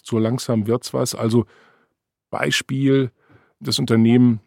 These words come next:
Hensoldt hat jetzt, äh, spricht davon, dass man schon seit fünf Monaten eigentlich mit, ganz gut mit Aufträgen jetzt, äh, versorgt wird. Und die Rede ist dort sogar von einer Milliarde Auftragsvolumen, was schon mal nicht schlecht ist.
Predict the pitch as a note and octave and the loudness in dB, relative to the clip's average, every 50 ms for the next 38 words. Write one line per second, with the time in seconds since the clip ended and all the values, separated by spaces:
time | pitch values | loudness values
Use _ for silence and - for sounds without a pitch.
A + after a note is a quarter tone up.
0 | _ _ _ _ - A#2 B2+ C#3+ C3+ C3+ B2+ B2 B2 B2+ - - A#2 A#2+ - - | _ _ _ _ -2 0 2 2 4 4 4 4 4 2 -2 -4 -6 -4 -2 -4
1 | A2+ G2+ - - _ - - - - - - - C3 - - B2 - - A#2+ A#2 | -4 -4 -4 -12 _ -10 -8 -6 -6 -6 -2 -4 -4 -2 -2 -4 0 2 2 4
2 | A2 A2+ A2 - - A#2 A2 G#2+ - A#2+ A2 A2 G#2+ G#2 G#2 A2 G#2+ - - - | 4 2 0 0 0 0 0 0 0 0 0 0 0 0 -2 -6 -6 -6 -8 -4
3 | - C3 B2 - C3 C3 C#3 D3 C#3+ C3 - C3 B2+ A#2 - - - - - A2+ | -2 -2 -2 0 0 0 2 0 0 0 0 -2 -2 -2 -2 -4 -6 -6 -6 -4
4 | - - B2 B2 - - G2 - - - A#2 B2 - - - B2+ A#2 A2 A#2 A2+ | -2 -2 -2 -2 -4 -8 -10 -8 -8 -4 -2 -4 -4 -2 -2 -2 0 2 2 0
5 | G2+ _ _ _ - - _ _ _ _ _ _ A#2 A#2 G#2+ - - - - - | 0 _ _ _ -20 -20 _ _ _ _ _ _ -2 -2 0 -2 -6 -6 -6 -6
6 | _ - A2+ G#2+ G#2+ - - B2 A#2 G2+ F#2+ A2+ G2+ C3 D3 D3 _ - - B2+ | _ -2 -2 0 0 0 0 0 0 2 0 0 0 0 -2 -4 _ -4 -2 0
7 | B2 B2+ B2 - _ _ - - _ _ _ _ _ A#3 E3 A#2+ A#2 G#2+ - A2 | 0 0 -2 -6 _ _ -20 -20 _ _ _ _ _ -4 0 0 0 0 0 0
8 | - B2 B2 C#3 C3 - - A#2+ G#2+ B2+ - - B2 A#2 A#2+ - - A#2 A2+ A2 | 0 2 0 0 -2 -2 -2 -2 -2 -2 -2 -4 -2 -2 -2 -2 0 0 0 0
9 | G#2+ - - - _ - - _ - A#2 B2 B2 A#2+ A#2+ A#2 A2 A2 G#2 C#3 D3 | 0 -2 -4 -10 _ -20 -18 _ -2 0 2 4 4 4 2 2 0 0 -2 -2
10 | C3 G#2 A#2 - - - B2 A2 - - - B2+ A2 G#2 A2 - G2+ G2+ - - | -4 -4 -4 -6 -8 -8 -8 -8 -8 -10 -10 -10 -8 -8 -8 -8 -10 -10 -8 -8
11 | G#2+ - - C3 B2+ A#2 A#2+ B2+ - - C3+ A#2 - - - - - - | -8 -6 -2 0 0 2 2 0 0 -2 -6 -6 -6 -10 -20 -20 -20 -20